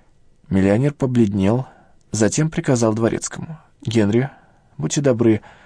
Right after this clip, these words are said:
проводите джентльменов и даму к выходу и проследите, чтобы они покинули пределы моего поместья. Я не позволю никому угрожать мне». «Зря вы заявили, что ему придётся отвечать перед судом», сказал Кирилл,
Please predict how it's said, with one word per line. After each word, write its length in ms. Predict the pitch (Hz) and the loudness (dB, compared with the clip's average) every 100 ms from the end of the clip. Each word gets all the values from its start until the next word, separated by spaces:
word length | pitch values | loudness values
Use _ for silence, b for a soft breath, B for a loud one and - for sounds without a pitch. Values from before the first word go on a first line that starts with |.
| B | B
проводите 480 | - 151 160 156 131 | -4 0 2 2 0
джентльменов 800 | 110 113 110 110 110 135 151 139 | 0 0 0 2 2 2 0 -2
и 140 | - 120 | -2 0
даму 340 | 107 104 104 | 2 2 0
к 80 | - | -4
выходу 420 | 76 - - - - | -6 -6 -10 -12 -2
и 180 | 117 | -2
проследите, 540 | 110 113 113 117 175 165 | 0 -2 -2 -2 0 -2
чтобы 320 | - 131 127 | -2 0 2
они 160 | 131 151 | 2 0
покинули 540 | 131 - 120 120 123 | -4 -2 -2 0 -2
пределы 400 | 123 107 101 98 | -2 -2 0 0
моего 280 | 101 101 98 | 0 0 -2
поместья. 600 | - - - - - - b b b b b b | -4 -6 -10 -12 -16 -20 b b b b b b
Я 260 | 113 110 104 | 0 2 2
не 140 | 113 | 0
позволю 420 | 120 139 139 120 | -2 -2 2 2
никому 420 | 107 101 113 117 120 | 0 -2 0 2 2
угрожать 540 | 117 113 107 101 - | 2 -2 -2 -6 -8
мне». 260 | 117 123 - _ _ _ _ _ _ _ _ _ _ _ _ _ _ _ - - | -12 -12 -16 _ _ _ _ _ _ _ _ _ _ _ _ _ _ _ -20 -12
«Зря 420 | 120 135 147 110 | -6 0 2 2
вы 220 | 98 98 | 2 0
заявили, 480 | 98 101 104 135 143 | 0 0 2 2 0
что 200 | - 123 | -2 -2
ему 220 | 120 123 | -2 -2
придётся 460 | 127 117 110 - 117 | -4 -2 -2 0 -4
отвечать 400 | - 117 98 82 | -4 -6 -6 -6
перед 240 | - 101 | -6 -6
судом», 380 | - 180 - - _ _ _ _ _ _ _ _ _ | -4 -4 -6 -10 _ _ _ _ _ _ _ _ _
сказал 380 | - - 104 95 | -12 -2 0 0
Кирилл, 400 | - 98 131 160 | -2 0 0 0